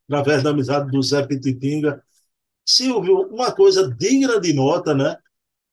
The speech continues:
é que o Leopoldo Machado, junto com o velho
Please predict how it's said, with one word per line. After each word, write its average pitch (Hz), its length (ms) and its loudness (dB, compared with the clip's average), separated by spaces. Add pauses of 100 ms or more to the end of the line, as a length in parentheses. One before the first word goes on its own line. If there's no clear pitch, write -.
é 254 220 0
que 262 540 0
o 220 80 0
Leopoldo 202 580 4
Machado, 156 720 0 (680)
junto 196 580 0
com 185 340 0
o 170 280 0
velho 165 680 2